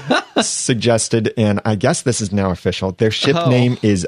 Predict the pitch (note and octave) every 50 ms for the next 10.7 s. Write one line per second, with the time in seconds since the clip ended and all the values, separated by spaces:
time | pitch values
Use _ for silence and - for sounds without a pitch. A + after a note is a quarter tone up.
0 | - G2+ F2+ E2+ G#2+ G#2 A2 A#2+ B2 B2+ - - - - G#2+ G2 G2 G2 G2 F#2+
1 | F#2 E2+ E2+ D2+ - C#3 C#3+ D#3 E3 E3+ E3 F3 F3 D#3+ D3+ E3+ E3 E3 E3+ E3+
2 | - _ _ _ _ _ C#3 - - - D3+ F3 F#3 F#3 - A3+ A#3 C4 F4 D#4+
3 | - _ _ _ _ _ _ _ _ _ _ _ _ _ _ _ _ _ _ _
4 | - E3 - - - - - - F2+ F2 - - - - - - - _ _ _
5 | _ _ - G3+ D#3+ F3+ F3+ D#3+ D#3+ D3+ - _ _ _ _ _ _ _ _ _
6 | _ _ _ _ _ _ _ _ - D3 D3 D3 D#3 D#3 E3 F#3 F#3 - - E3
7 | D#3 C#3+ - D3 C3+ - - C3 B2+ B2 - - - - - B2 A2 F#2 F#2+ -
8 | - - - A#2 A#2 A2+ A#2 A#2 A2+ A#2 - B2 A2+ - B2+ A2+ A2 G#2 - A2
9 | G#2+ - - G#2+ - - - A#2+ A2+ - - - - - A2 G#2+ G#2+ G#2 G2+ -
10 | - G#2+ G2 F#2 F#2 - - - - A#2 - - -